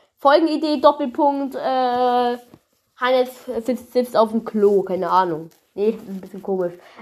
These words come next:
Äh, keine Ahnung, okay? Und genau, dann mache ich das und ja, dann lose ich das aus. Also wirklich, Freunde, eins plus eins. Wenn ich nicht mindestens fünf Antworten oder Kommentare kriege, Freunde, bin ich wirklich enttäuscht.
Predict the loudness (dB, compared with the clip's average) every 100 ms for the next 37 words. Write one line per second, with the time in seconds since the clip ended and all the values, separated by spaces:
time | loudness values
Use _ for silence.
0 | -2 0 2 0 2 2 6 6 6 2
1 | -4 -2 0 -2 -10 -20 _ _ -20 -20
2 | _ -4 -2 -2 -6 4 6 6 4 0
3 | -2 -4 0 0 0 -6 -14 -8 -8 -8
4 | -6 4 6 6 0 0 -2 -2 -6 -10
5 | -2 -2 0 -2 2 2 0 -4 0 2
6 | 0 -4 -8 _ 2 4 0 -2 -2 0
7 | 2 2 -4 -10 _ _ _ _ _ -2
8 | 0 -2 0 0 0 -2 -2 0 2 2
9 | 0 -10 _ _ _ _ _ _ 0 2
10 | 4 2 2 0 -6 -4 0 0 -2 -10
11 | -2 0 4 4 4 0 -4 -4 -4 -4
12 | -6 -8 -8 -10 -14 -10 -4 -4 -4 _